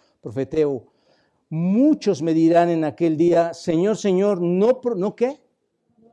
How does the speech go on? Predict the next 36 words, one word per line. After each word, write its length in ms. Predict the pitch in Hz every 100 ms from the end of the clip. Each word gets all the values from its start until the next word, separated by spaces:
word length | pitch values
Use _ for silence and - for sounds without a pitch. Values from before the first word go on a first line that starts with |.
| _ _
¿No 200 | - 185
profetizamos?". 920 | 190 196 190 190 151 - 180 190 208
Ahí 80 | 170
está 160 | 170 190
la 140 | 185
palabra, 320 | 185 190 202
hermanos. 400 | 160 135 123 - _ _ _ _ _ _
Profeteo. 800 | - 139 - - 190 185 127 - _ _ - _ _ _
"En 320 | 196 226 214
tu 160 | 240 220
nombre, 480 | 214 262 240 170
profetizamos 960 | 143 - 208 185 208 208 - 233 226 220
en 100 | 208
tu 140 | 202
nombre, 380 | 190 220 226 190
y 80 | 165
en 80 | 151
tu 100 | 165
nombre 260 | 185 196 180
echamos 300 | 175 180 170
fuera 200 | 185 175
demonios, 540 | 156 160 214 208 170
y 60 | 160
en 60 | 143
tu 100 | 165
nombre 220 | 185 180
hicimos 280 | 175 170 165
muchos 300 | 180 - 165
milagros". 500 | 151 202 214 190 - _ -
Lo 80 | 175
que 80 |
está 200 | 202 -
diciendo 380 | 294 233 269 220
aquí, 260 | 185 214 208
hermanos, 380 | 175 170 165 147
es, 240 | 180